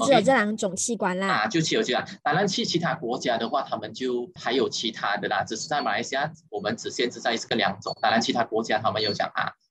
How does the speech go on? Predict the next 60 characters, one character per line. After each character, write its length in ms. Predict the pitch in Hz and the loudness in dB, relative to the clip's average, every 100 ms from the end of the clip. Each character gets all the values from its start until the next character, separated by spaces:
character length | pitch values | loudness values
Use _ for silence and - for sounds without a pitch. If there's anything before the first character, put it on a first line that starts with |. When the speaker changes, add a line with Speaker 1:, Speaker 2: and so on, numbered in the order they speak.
| - | -2
Speaker 2:
小 240 | 113 104 | 2 2
肠 240 | - 104 110 | 2 0 2
啊， 440 | 120 110 107 107 - - | 2 2 2 0 -6 -10
Speaker 1:
嗯。 140 | 208 | -4
Speaker 2:
啊， 160 | 208 - - | -4 -4 -8
这 120 | - | -10
种。 80 | - | -4
Speaker 1:
那 180 | 480 415 | 2 4
如 140 | 370 | 6
果 200 | 285 262 | 6 6
遗 180 | - 240 | 4 0
体 220 | 262 240 | 2 2
捐 240 | 196 247 233 | 4 2 2
赠 180 | 302 240 | 0 -2
的 80 | |
话 200 | 220 247 | -4 -4
呢， 260 | 214 190 196 | -6 -6 -8
是 280 | - 339 311 | -4 -4 0
每 160 | 220 190 | 2 4
一 80 | 202 | 4
个 80 | |
器 180 | 269 285 | 2 2
官 160 | 220 202 | -2 -2
都 80 | 196 | -4
可 200 | 208 180 | -4 -4
以 80 | |
吗？ 180 | 170 165 - | -6 -10 -4
Speaker 2:
OK， 340 | 123 123 95 - | -2 0 -2 0
对。 200 | 127 104 - - - | 0 0 -4 -20 -8
遗 180 | - 151 | 0 2
体 180 | 110 135 | 2 2
捐 200 | 135 131 | 2 0
赠 200 | 170 160 | 4 4
的 80 | 131 | 4
话 220 | 147 139 | 2 4
呢， 180 | 127 131 - | 4 0 0
当 160 | 120 120 | 2 2
然 340 | 120 143 160 - | 0 -2 -6 -2
我 140 | 101 | 0
们 160 | 107 131 | 2 2
也 100 | 110 | 2
是 220 | - 131 | 0 0
要 360 | 131 123 123 120 | 2 4 2 0
看 300 | - 139 131 - - | -2 -2 -2 -6 -4
当 320 | 127 113 117 | -2 0 -4
时， 480 | - - 104 107 - | -8 -10 -10 -10 -6
啊， 140 | 107 | -2
往 200 | 104 98 | 0 -2
生 220 | - 120 120 | 0 0 2
者 160 | 101 | -2
过 180 | - 127 | 0 2
后 380 | 139 131 127 - - | 6 6 6 2 -4
去 200 | - 139 | 0 2
世 180 | - 131 | 2 2
了 160 | 98 | 4
的 80 | 104 | 2
情 300 | - 107 98 | 0 0 0
况 260 | - 113 113 | 2 2 2
怎 180 | 95 | 0
样。 140 | 95 | -2